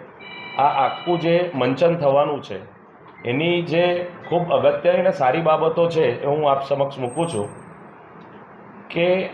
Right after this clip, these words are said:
આની અંદર ગુજરાતમાં પ્રથમવાર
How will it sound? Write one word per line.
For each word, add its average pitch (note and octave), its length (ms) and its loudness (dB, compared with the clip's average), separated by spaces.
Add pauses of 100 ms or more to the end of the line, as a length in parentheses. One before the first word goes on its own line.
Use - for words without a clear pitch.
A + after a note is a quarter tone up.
આની D3 300 0
અંદર E3+ 560 2 (560)
ગુજરાતમાં C3+ 760 0
પ્રથમવાર C3 720 0